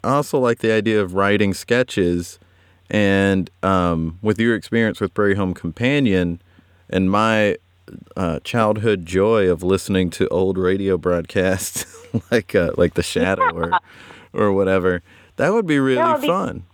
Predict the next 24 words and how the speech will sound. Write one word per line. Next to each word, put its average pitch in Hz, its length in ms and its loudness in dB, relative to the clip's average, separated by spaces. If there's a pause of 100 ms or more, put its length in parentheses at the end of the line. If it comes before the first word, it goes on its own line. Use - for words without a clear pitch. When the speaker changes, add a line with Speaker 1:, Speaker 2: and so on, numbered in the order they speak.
(140)
Speaker 2:
Yeah, 320 160 0
it'd 269 60 -2
be 262 140 -8
cool 302 160 0
to 269 100 -2
do, 247 160 2
like, 220 220 0
a 196 80 0
radio 202 440 0
play. 87 400 -8 (440)
Speaker 1:
Yeah. 131 1000 0 (180)
Okay. 117 580 -2 (220)
Drop 175 360 -2
all 143 160 2
that 113 160 2
other 123 260 0
<laughs> 90 140 -2
nonsense. - 880 -4 (440)
Speaker 2:
Yeah, 240 560 -2
let's 254 240 -2
do 285 120 -4
a 254 120 0
radio 240 520 -2
play. 190 280 -4